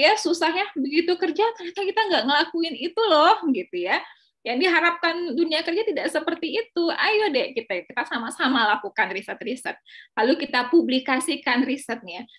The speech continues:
supaya para akuntan pendidik juga bisa mengambil kebijakan-kebijakan dengan hasil riset-riset di bidang akuntansi,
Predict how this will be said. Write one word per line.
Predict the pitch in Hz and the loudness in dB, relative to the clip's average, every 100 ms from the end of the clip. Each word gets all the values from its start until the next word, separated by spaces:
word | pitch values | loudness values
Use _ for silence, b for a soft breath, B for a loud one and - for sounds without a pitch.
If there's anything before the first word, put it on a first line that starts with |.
| _ | _
supaya | - 269 208 196 185 214 285 453 494 - _ _ | -6 0 2 2 2 4 4 4 2 -12 _ _
para | 226 185 196 185 208 - B - | 2 2 4 4 4 2 B -6
akuntan | 185 - - 339 392 359 349 | -6 -6 -6 -2 0 0 0
pendidik | 240 226 214 185 240 240 | -2 0 -2 -2 -4 -4
juga | 247 277 214 | -4 0 0
bisa | 202 330 339 269 | 2 2 4 2
mengambil | 190 208 233 226 240 | 0 -4 0 2 0
kebijakan-kebijakan | 208 190 196 196 202 202 226 214 180 175 165 _ 233 285 B B B - | -2 -4 -4 -2 -2 -2 -6 -6 -4 -4 -4 _ 0 0 B B B 0
dengan | 247 339 415 | 2 2 0
hasil | - 302 320 262 247 | 2 2 2 2 4
riset-riset | 233 254 - 214 - 247 | 4 0 0 -2 -2 -6
di | 202 | -10
bidang | 190 185 196 262 B B | -6 0 0 0 B B
akuntansi, | - 214 196 196 190 262 - 254 415 | -6 -4 -2 0 4 4 4 0 -2